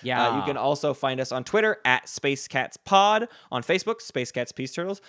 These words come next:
Speaker 1: Uh, also, this fun thing is coming up, uh, starting next week,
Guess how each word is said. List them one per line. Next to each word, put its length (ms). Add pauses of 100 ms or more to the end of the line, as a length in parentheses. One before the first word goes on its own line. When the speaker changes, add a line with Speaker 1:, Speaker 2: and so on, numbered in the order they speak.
(140)
Speaker 1:
Uh, 280
also, 1160
this 240
fun 400
thing 300
is 120
coming 440
up, 320
uh, 320
starting 520
next 320
week, 640